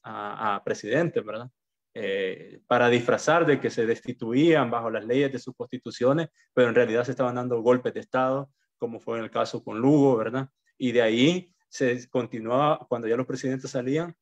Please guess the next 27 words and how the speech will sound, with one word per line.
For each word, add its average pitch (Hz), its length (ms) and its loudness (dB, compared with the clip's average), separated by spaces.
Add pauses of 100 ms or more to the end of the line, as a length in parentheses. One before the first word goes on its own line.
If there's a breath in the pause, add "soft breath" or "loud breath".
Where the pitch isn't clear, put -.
(220)
continuaba 123 540 -2
una 143 260 0
persecución - 760 -2
para 160 380 2
que 175 180 2
la 127 140 0
izquierda 151 560 0 (240)
se - 240 -4
le 123 80 0
cerrara 123 340 -4
la 127 180 -4
puerta 143 300 -2
de 113 80 -6
retornar 117 480 -6
al 95 120 -6
gobierno. 101 380 -12 (220)
Lo 113 180 -2
hemos 120 280 2
visto 135 420 -2
con 101 300 -6
Lula, 127 480 2 (340)
que 107 240 0
es 123 60 0
el 120 140 -2
caso 123 280 -2
más 123 580 -2 (100)
paradigmático, 113 1120 -4